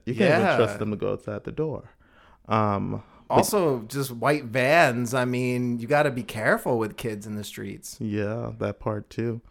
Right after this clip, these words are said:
Speaker 1: So, but we didn't have white vans over there. We had a lot of golf carts.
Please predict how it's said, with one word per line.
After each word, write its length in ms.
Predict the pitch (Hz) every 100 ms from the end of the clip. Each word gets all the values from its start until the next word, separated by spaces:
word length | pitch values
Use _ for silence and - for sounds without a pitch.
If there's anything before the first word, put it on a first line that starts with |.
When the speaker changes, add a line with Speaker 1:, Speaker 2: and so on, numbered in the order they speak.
| _ - _ _
Speaker 1:
So, 420 | - 110 104 98
but 160 | 87 104
we 120 | 113
didn't 180 | 117 120
have 160 | 117
white 220 | 101 101 101
vans 400 | - - 95 -
over 140 | - -
there. 220 | - - - _ _ _ _
We 80 | -
had 100 | 104
a 60 | 101
lot 180 | 98
of 100 | 98
golf 240 | - - -
carts. 600 | - - - - - -